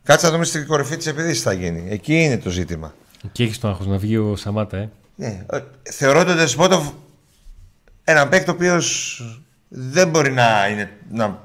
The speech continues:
Speaker 1: να έρθει στο παοκ και να είναι
Speaker 2: Μικρές
Speaker 1: τόσο
Speaker 2: πιθανότητες
Speaker 1: χώμα.
Speaker 2: αποτυχίας μεταγραφής.
Speaker 1: Ναι. Το Σαμάτα, επειδή στην προηγούμενη του ομάδα έφυγε ως αποτυχημένος, πρέπει να το δούμε εδώ τώρα.
Speaker 2: Ναι.
Speaker 1: Εγώ είδα πολύ καλά ποιοτικά πράγματα από αυτόν,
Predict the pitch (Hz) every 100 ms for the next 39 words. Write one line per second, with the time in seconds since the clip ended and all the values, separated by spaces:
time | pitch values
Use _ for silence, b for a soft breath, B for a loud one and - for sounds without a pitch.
0 | _ - 110 110 - 90 107 113 101 120
1 | 131 113 - 127 120 107 90 113 117 -
2 | - 117 101 98 90 92 - 95 139 139
3 | 95 78 - _ _ - 127 139 160 202
4 | 202 220 214 143 156 185 160 143 147 147
5 | 165 156 156 147 147 135 120 127 123 127
6 | 131 127 113 95 107 104 123 156 - -
7 | - _ _ _ _ _ _ _ _ _
8 | _ - - 175 165 170 220 220 208 175
9 | 120 190 - - _ _ _ _ _ _
10 | _ _ _ - 87 87 139 160 190 175
11 | 139 156 180 156 135 123 120 110 107 -
12 | 110 104 98 95 90 107 107 104 92 90
13 | - 123 160 226